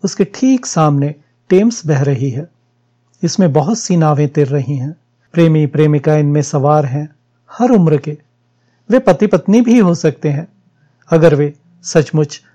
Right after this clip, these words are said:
अब आपस में प्रेम करते हों। कभी गंगा तट में मैंने कितनी ही ऐसी शामें गुजारी थीं। आज टेम्स में गुजारने का सौभाग्य मिल रहा है। राहुल सांकृत्यायन ने गंगा से वोल्गा यात्रा वृत्तांत लिखा था,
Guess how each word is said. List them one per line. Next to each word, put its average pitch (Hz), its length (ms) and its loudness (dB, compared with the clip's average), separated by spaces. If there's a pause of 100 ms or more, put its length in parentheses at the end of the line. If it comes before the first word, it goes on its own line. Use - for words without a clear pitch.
अब 156 140 2
आपस 160 380 0
में 156 100 -2
प्रेम 156 280 0
करते 147 380 -4
हों। 147 180 -6 (920)
कभी 156 260 2
गंगा 151 340 0
तट 143 300 -6
में 160 140 -6 (500)
मैंने 175 180 2
कितनी 185 380 -2
ही 190 160 2
ऐसी 160 280 0
शामें 147 380 -2
गुजारी 139 480 -4
थीं। 160 220 -14 (840)
आज 165 320 2
टेम्स 175 340 0
में 180 120 0
गुजारने 151 460 0
का 180 120 -2
सौभाग्य 165 540 -2
मिल 160 160 -2
रहा 143 300 -6
है। 147 200 -10 (800)
राहुल 165 300 2
सांकृत्यायन 156 840 -2
ने 165 220 -4 (380)
गंगा 160 320 4
से 220 140 0
वोल्गा 151 400 2
यात्रा 180 380 0
वृत्तांत 170 540 0
लिखा 143 320 -4
था, 143 300 -12